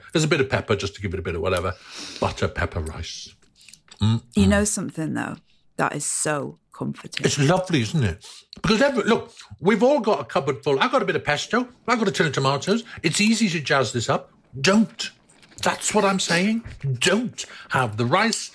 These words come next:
Speaker 1: with a bit of butter, with a lot of butter, and the pepper. Nicest food in the world. Gorgeous.
Speaker 2: I just wanna eat this whole roll.
Speaker 1: Mm, mm. It's just lovely,
Speaker 2: Because
Speaker 1: isn't it? It's surprisingly lovely.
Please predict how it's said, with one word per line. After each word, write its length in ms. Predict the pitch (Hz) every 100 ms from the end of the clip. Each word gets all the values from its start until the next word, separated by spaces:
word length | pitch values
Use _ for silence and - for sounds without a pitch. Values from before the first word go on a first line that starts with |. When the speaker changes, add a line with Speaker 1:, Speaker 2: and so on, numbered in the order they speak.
| -
Speaker 1:
with 120 | 120
a 40 | 101
bit 120 | 101
of 140 | 98
butter, 400 | - 208 - 208 - -
with 200 | 78 -
a 60 |
lot 180 | - 107
of 80 | -
butter, 280 | 95 - 90 - - -
and 220 | 165 165
the 40 | 151
pepper. 400 | 143 127 - 117 _ _ - -
Nicest 600 | 123 120 127 110 - 123
food 240 | - 107
in 120 | 95 95
the 40 |
world. 260 | 87 101 - _ - - - _ _
Gorgeous. 320 | - 120 104 170
Speaker 2:
I 40 |
just 240 | 175 165 -
wanna 160 | 160
eat 180 | - 151
this 180 | 143 -
whole 280 | - 135 135
roll. 160 | 135 123
Speaker 1:
Mm, 340 | 131 117 101 82 -
mm. 320 | 117 117 107
It's 160 | 139 -
just 220 | - 220
lovely, 240 | 254 302
Speaker 2:
Because 180 | 277 269
Speaker 1:
isn't 60 | 208
it? 100 | 113
It's 120 | -
surprisingly 840 | - 202 190 202 226 190 208 208
lovely. 380 | 208 226 123 -